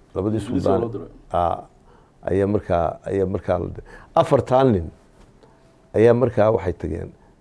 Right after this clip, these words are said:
Speaker 1: eh,
Speaker 2: Markaa dhaqdhaqaaq waa bilaabmay.
Speaker 1: Ingiriiskay tageen iyagoo dacwihii iyo dacwaddii u dacwa-, u dacwihii ay tageen.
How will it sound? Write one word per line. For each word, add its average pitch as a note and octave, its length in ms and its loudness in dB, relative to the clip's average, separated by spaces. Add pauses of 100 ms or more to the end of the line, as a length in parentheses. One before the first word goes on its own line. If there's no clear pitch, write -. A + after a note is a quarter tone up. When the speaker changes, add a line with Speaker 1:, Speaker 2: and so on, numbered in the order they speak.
(300)
Speaker 1:
eh, G1+ 300 -4 (420)
Speaker 2:
Markaa B2 160 0
dhaqdhaqaaq C3+ 440 2
waa C3 120 2
bilaabmay. A2 680 -2
Speaker 1:
Ingiriiskay A#3 520 2
tageen D#3+ 280 2
iyagoo F#3 240 6
dacwihii C#3 480 2
iyo B2+ 120 0
dacwaddii C#3 480 0
u D#3 100 -2
dacwa-, A#2+ 520 -6
u A#2+ 40 -6
dacwihii F#2+ 560 -2
ay - 80 -6
tageen. - 320 -10